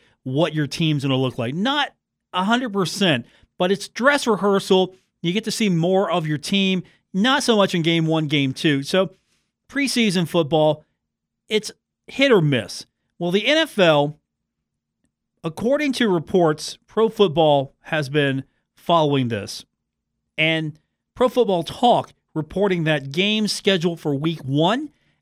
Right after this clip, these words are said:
and week four are going to be cut. So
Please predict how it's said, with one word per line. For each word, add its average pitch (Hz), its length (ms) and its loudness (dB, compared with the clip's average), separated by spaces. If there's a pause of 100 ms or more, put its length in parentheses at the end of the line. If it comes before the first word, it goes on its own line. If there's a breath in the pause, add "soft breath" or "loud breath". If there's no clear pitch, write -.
(140)
and 156 320 0
week 208 220 0
four 175 640 0
are 170 140 -2
going 151 540 -2
to - 80 -6
be 165 80 0
cut. - 420 -6 (1400)
So - 420 0